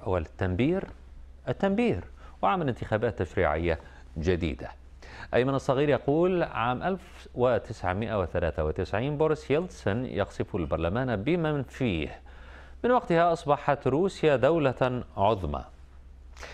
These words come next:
فريد عباس، فريد عباس يقول في تغريدته، فريد عباس: "الغريب في الأمر أنهم يعتدون إلا على النساء،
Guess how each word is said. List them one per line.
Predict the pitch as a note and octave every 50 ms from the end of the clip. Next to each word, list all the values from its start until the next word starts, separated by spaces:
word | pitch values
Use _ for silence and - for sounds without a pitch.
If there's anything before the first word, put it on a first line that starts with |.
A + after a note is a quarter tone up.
| - - - - -
فريد | - - A3+ C4 C4+ A#3+ F#3
عباس، | E3 D3+ C3 G#2+ G2 E2+ D2+ - - -
فريد | - F#3 G#3+ B3 B3+ A#3+ G#3+
عباس | G3 F3+ D#3+ D3+ D3+ E3+ E3+ E3+ F3 F3 F3 E3+ F3 -
يقول | D#3+ D#3+ D#3+ - G3 G3+ G3 G3 F#3+ F#3+ G3 F#3 - -
في | - A3+ A#3 A3
تغريدته، | - - F3+ D#3+ D3+ D#3 D3+ D3 C3 A#2+ D3 D3 - C3+ C3 C3+ C#3
فريد | B2 - C3 B2 B2 B2+ A#2
عباس: | G#2 F#2 F#2 F2+ F2+ F#2 F#2 F#2+ G#2 B2+ C#3 - - - - - - - - - - - - - - - - - - -
"الغريب | - G3 G3+ G3+ A#3+ C4 C#4+ C4 B3+
في | G#3 F3 G3
الأمر | F#3 - F#3+ G#3 A3+ G#3+ F#3+
أنهم | E3+ D#3 C#3+ C#3 D#3 F3 F3 D#3+
يعتدون | D3 E3 F3+ F3 D3+ - D#3 C#3 C3 C#3 C#3 C#3 C#3 C#3+ D3 D3 D3+ D#3 D3+ - - - - - - -
إلا | A3 A#3 A#3+ A#3+
على | A#3 A3+ A3+ A3 A3
النساء، | G#3+ G#3 G#3 F3+ - G#3+ G#3 G3+ F#3+ E3+